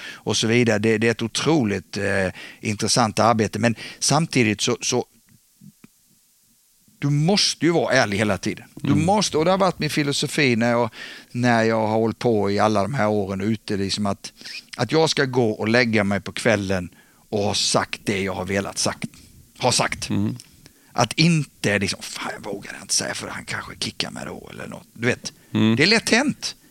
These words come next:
Speaker 2: Vad kul kan det låta? Nu är jag jäkligt trött på dig, för nu går det bara lalla på banan. Det är ingen idé att hålla på med det här.
Speaker 1: Ja,
Speaker 2: Så,
Speaker 1: och jag
Speaker 2: alltså,
Speaker 1: kan, jag
Speaker 2: ja.
Speaker 1: kan gå, jag kan lämna, jag
Speaker 2: Ja.
Speaker 1: lämnar, jag lämnar, jag ska stå på den här skiten, jag kan
Speaker 2: Ja.
Speaker 1: åka hem och, och liksom bara, absolut. Och, och det här,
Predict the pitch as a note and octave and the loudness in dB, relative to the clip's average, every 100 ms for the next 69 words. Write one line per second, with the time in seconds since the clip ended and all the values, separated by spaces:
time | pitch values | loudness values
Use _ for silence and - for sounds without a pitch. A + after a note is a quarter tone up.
0 | _ _ - D#3 F#3 E3 D#3+ D#3 D3 - | _ _ 0 2 4 4 4 4 2 4
1 | C#3 D3+ D3 C#3 C3 C3+ A#2+ A#2+ - A#2 | 4 4 4 4 4 2 2 0 2 2
2 | - A2+ G#2 G2 B2 B2 A#2+ B2 A#2+ A#2 | 2 2 4 6 6 6 6 6 6 4
3 | G2+ G#2 A2+ G#2 E2 D#2 - - - - | 4 2 4 4 4 0 -4 -18 -20 -20
4 | - B2 C3 B2 A#2+ A#2 A2+ A#2+ B2+ G2 | 0 4 6 6 4 4 4 4 4 4
5 | D#2 E3 F3 D3+ C3 A#2 A2+ - C3 - | 2 2 4 4 4 2 2 4 4 4
6 | C3 F#3 F#3+ B2 C#3+ G#3 D#3 C3+ E3 A2 | 4 4 4 2 4 4 4 4 2 0
7 | - E3+ D#3 D3 C#3 G2 G2+ D3+ F2+ F2+ | 2 2 2 2 2 2 2 2 2 2
8 | C#3+ D#3 C#3+ B2+ G#2 B2+ D3+ B2+ A2+ B2+ | 4 4 4 2 2 2 4 4 2 2
9 | C3 C#3 A#2 G2 C3+ E3 D3 C3+ G#2 - | 0 0 0 -2 0 0 2 0 0 0
10 | A2+ A#2+ A#2 B2 D3 D3 C3+ G2+ A2 B2 | 0 2 4 2 2 2 4 2 2 0
11 | A#2 - - - C3 A#2+ C3 C3 A#2 A2 | -2 -10 -2 2 4 4 2 2 2 0
12 | F2+ B2 - F3 A#2 F3 D3+ C#3+ C3 - | 0 0 2 2 2 2 2 0 -2 -4
13 | - D3 D3+ D#3+ C#3+ A2+ | -2 2 4 4 4 2